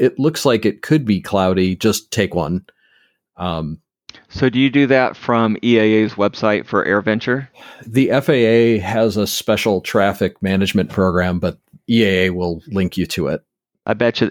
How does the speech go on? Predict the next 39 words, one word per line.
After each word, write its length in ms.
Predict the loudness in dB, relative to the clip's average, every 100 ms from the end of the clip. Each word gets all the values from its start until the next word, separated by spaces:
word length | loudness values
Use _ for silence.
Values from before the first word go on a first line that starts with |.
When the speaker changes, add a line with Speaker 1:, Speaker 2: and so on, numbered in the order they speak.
| 0
Speaker 2:
is 160 | 2
it, 120 | 2 0
is 100 | 0
that 180 | 0 2
in 100 | 2
the 60 | 2
notum 380 | 2 2 2
somewhere? 560 | 0 0 0 0 0 -6 -8
You 140 | -4
would, 100 | 0
Speaker 1:
Yeah. 160 | 0 -2 -10 -18 -8
Speaker 2:
I 120 | -4
would 100 | -4
assume. 340 | -2 0 0 0
Okay, 220 | -4 0
I'll 120 | 0 -2
go 140 | -4
look 160 | -8 -6
for 140 | -6
that 260 | -6 -4 -2
Speaker 1:
The, 140 | -2
Speaker 2:
just 120 | -4
to 40 | -4
make 100 | 0
Speaker 1:
the 100 | 2
Speaker 2:
sure. 80 | 4
Speaker 1:
notice. 720 | 4 4 2 -2 -2 -6 -8 -16 _ _ _ _
Speaker 2:
Yeah. 320 | -4 -2 -4 -6 -14 _ _ _ _ _ _ _
Speaker 1:
It's 220 | -16 -6
not 180 | -6 -2
the 100 | -2
notum 400 | 0 0 -2 -2
anymore. 480 | -4 -6 -6 -8 -10 -18 _ _ _ _ _ _
Speaker 2:
It's 180 | -4 -2
the 80 | 0
notice 360 | 2 2 2 -2
to 100 | 0
air 180 | 0
missions. 720 | 2 2 2 0 -2 -2 -8